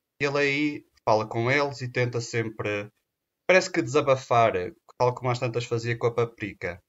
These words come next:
Ele, depois de desabafar e fazer isso tudo, eh, existe uma parte em que ele está, está, está nesse bar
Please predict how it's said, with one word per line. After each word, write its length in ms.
Ele, 440
depois 420
de 80
desabafar 880
e 60
fazer 380
isso 260
tudo, 440
eh, 260
existe 320
uma 240
parte 680
em 260
que 400
ele 120
está, 440
está, 240
está 320
nesse 260
bar 280